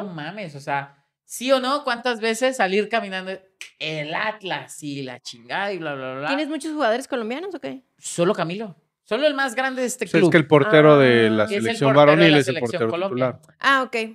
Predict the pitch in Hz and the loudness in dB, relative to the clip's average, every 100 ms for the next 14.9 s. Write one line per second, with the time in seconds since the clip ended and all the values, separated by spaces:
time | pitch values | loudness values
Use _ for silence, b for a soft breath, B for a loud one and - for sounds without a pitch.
0 | - 190 202 _ 214 196 151 170 180 208 | -10 -10 -10 _ -16 -10 -2 0 0 -2
1 | 247 262 180 196 180 175 226 240 294 269 | -6 -4 -4 -4 -4 -6 -6 -4 -6 -6
2 | 208 214 254 262 254 247 320 _ - 254 | -8 -6 -10 -6 -6 -6 -14 _ -12 -6
3 | 277 330 605 _ _ _ 175 185 208 208 | -4 -6 -10 _ _ _ -6 -6 -6 -6
4 | 247 294 262 196 _ _ 165 220 220 233 | -4 -4 -6 -10 _ _ -8 -8 -6 -8
5 | 226 240 214 208 - - - 240 269 359 | -6 -6 -8 -12 -16 -14 -4 -2 0 -4
6 | - _ _ _ _ - 185 175 175 165 | -12 _ _ _ _ -6 -4 -4 -10 -10
7 | 185 175 185 170 175 185 233 240 202 214 | -8 -4 -6 -6 -10 -8 -10 -10 -10 -10
8 | 208 160 160 226 226 240 214 151 160 165 | -8 -10 -6 -8 -8 -14 -16 -12 -10 -8
9 | 190 190 151 143 143 - _ _ _ _ | -6 -6 -8 -8 -8 -10 _ _ _ _
10 | _ _ _ _ _ 135 143 143 196 220 | _ _ _ _ _ -12 -12 -8 -4 -2
11 | 208 139 _ _ - 101 - - 120 160 | -2 -8 _ _ -16 -16 -14 -12 -10 -10
12 | 160 156 147 160 170 _ _ _ _ 131 | -12 -16 -12 -12 -12 _ _ _ _ -16
13 | 143 175 247 214 190 160 139 135 - 175 | -12 -8 -6 -4 -4 -4 -4 -8 -4 -4
14 | 185 123 98 - _ 101 123 202 190 | -2 -8 -12 -20 _ -10 -8 -8 -12